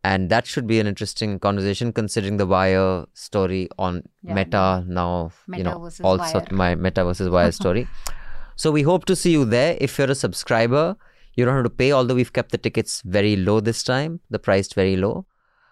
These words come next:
Speaker 1: Uh, but do come. It will be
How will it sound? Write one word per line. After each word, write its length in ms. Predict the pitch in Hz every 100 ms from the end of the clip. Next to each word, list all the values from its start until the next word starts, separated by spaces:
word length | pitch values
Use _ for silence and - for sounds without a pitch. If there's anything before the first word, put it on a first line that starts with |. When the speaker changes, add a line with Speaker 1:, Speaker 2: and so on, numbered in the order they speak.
| _ -
Speaker 1:
Uh, 400 | 87 90 90 92
but 480 | 85 85 123 117 98
do 200 | 185 202 151
come. 300 | 123 160 202 _ _ _ _
It 180 | 123 123
will 140 | 135
be 60 | 131